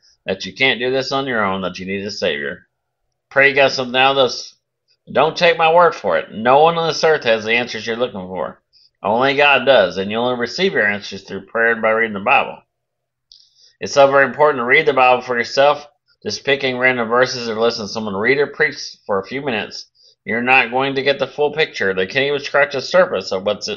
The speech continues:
inside the Bible. So read and discover the stories for yourself. The Bible will strengthen you and help you to face any and every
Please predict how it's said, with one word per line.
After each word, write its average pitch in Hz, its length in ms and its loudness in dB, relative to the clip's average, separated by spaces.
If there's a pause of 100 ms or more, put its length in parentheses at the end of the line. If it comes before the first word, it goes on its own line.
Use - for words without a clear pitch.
(120)
inside 107 540 -2
the - 60 -8
Bible. 78 360 -4 (880)
So - 180 -6
read 151 160 4
and 165 80 -8
discover 165 360 2
the 131 60 -2
stories 123 340 2
for 123 120 -8
yourself. 117 380 0
The 90 80 -2
Bible 117 300 2
will 117 80 2
strengthen 135 460 -6
you 147 120 -4
and 127 100 -6
help 131 220 -2
you 139 100 -10
to 135 60 -6
face 131 320 -2
any 110 240 -4
and 139 120 -4
every 117 320 -4